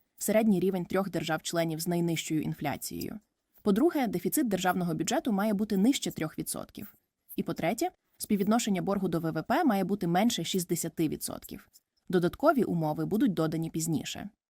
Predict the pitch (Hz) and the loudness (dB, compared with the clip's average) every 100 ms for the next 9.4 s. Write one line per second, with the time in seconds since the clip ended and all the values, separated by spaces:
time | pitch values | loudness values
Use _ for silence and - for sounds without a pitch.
0 | _ - 311 392 226 180 247 202 180 170 | _ 0 2 4 2 2 -2 -2 -2 -2
1 | 170 233 156 180 165 190 - 208 - - | 0 2 2 0 0 0 0 -2 -2 -6
2 | 160 165 165 165 - - - _ _ - | -6 -6 -8 -8 -8 -10 -10 _ _ -4
3 | 160 156 143 - - 185 440 - - 175 | -2 -2 -6 -10 -4 -2 -2 -2 -4 0
4 | 220 302 185 165 151 151 269 277 240 185 | 2 2 0 -4 -4 -2 2 2 0 -2
5 | 185 - 160 175 170 156 - - - _ | -4 -2 -4 -4 -8 -8 -8 -10 -14 _
6 | _ _ - 392 302 - 311 339 262 208 | _ _ 2 6 6 4 2 6 6 6
7 | 277 330 - 185 185 233 262 - 170 170 | 2 0 0 -2 0 0 0 -2 -2 0
8 | 180 185 180 170 170 175 165 165 165 165 | 0 0 0 -2 -2 -2 -2 -2 -2 -2
9 | 156 160 - | -2 -4 -6